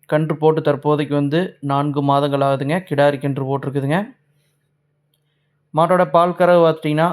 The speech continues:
மூணு plus ரெண்டு, அஞ்சு லிட்டர் வந்து ஒரு நாளைக்கு கறந்துட்டு இருக்குதுங்க. பல்லமைப்புன்னு பார்த்திங்கன்னா, ஆறு பல் மாடுங்க. சுழி வந்து சுத்தமா இருக்குதுன்னு சொல்லியிருக்கிறாங்க.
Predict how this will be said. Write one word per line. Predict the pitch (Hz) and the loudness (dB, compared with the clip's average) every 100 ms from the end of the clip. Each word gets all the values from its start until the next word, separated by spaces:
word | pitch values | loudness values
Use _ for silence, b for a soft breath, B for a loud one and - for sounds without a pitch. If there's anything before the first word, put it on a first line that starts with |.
| - | -2
மூணு | 147 156 165 | -2 0 0
plus | 160 151 - | -2 -4 -2
ரெண்டு, | 143 143 151 160 - | -2 0 0 -2 -6
அஞ்சு | 147 139 | -6 -4
லிட்டர் | 143 135 147 | -4 -2 -2
வந்து | 147 | 0
ஒரு | 143 | 0
நாளைக்கு | 139 139 135 | 0 -2 0
கறந்துட்டு | 139 143 135 | -2 -2 -4
இருக்குதுங்க. | 139 135 139 196 226 _ _ _ _ _ _ _ _ _ _ _ | -6 -6 -4 -6 -8 _ _ _ _ _ _ _ _ _ _ _
பல்லமைப்புன்னு | 151 175 180 180 180 165 | 0 2 0 -2 -2 2
பார்த்திங்கன்னா, | 160 156 170 160 | 0 0 0 2
ஆறு | 143 147 | 2 2
பல் | 143 147 | 0 -2
மாடுங்க. | 143 139 131 143 190 - _ _ _ _ _ _ _ _ _ _ _ _ _ _ _ _ _ _ _ _ _ - | 0 -2 -2 -6 -8 -12 _ _ _ _ _ _ _ _ _ _ _ _ _ _ _ _ _ _ _ _ _ -8
சுழி | 175 180 | 0 2
வந்து | 175 165 170 185 | 2 2 0 -4
சுத்தமா | 156 139 151 147 | -6 -6 -2 -2
இருக்குதுன்னு | 139 147 147 | -2 -4 -4
சொல்லியிருக்கிறாங்க. | 143 143 139 139 135 | -4 -2 -2 -4 -4